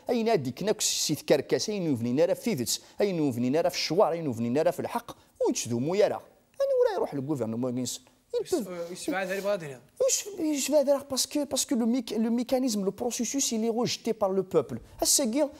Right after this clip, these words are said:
Speaker 1: ça va être dans la continuité. Les ministres Goulz, mais neuf fronts. Le, le peuple, il est en train d'as-, d'assiéger le gouvernement, d'a-, d'assiéger tous les instruments de, de domination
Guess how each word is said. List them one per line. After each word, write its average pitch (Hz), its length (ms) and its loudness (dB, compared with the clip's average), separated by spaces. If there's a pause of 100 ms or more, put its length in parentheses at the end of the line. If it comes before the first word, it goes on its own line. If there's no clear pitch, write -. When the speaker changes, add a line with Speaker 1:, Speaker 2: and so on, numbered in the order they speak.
(160)
Speaker 1:
ça - 180 4
va 185 120 4
être 214 160 -2
dans 151 180 2
la 185 100 2
continuité. 220 800 -2
Les 226 80 0
ministres 226 400 -2
Goulz, 220 340 2
mais 170 140 0
neuf 202 220 0
fronts. 156 280 2 (200)
Le, 254 180 -2
le 208 120 2
peuple, 160 320 -2
il 202 120 0
est - 20 0
en 220 140 -2
train 220 180 -2
d'as-, 196 400 2
d'assiéger 214 760 2 (140)
le 202 100 2
gouvernement, 190 580 2
d'a-, 226 260 4 (180)
d'assiéger 240 600 0 (140)
tous 339 120 2
les 156 200 2
instruments 220 500 0
de, 220 340 0 (200)
de 143 80 2
domination 185 640 2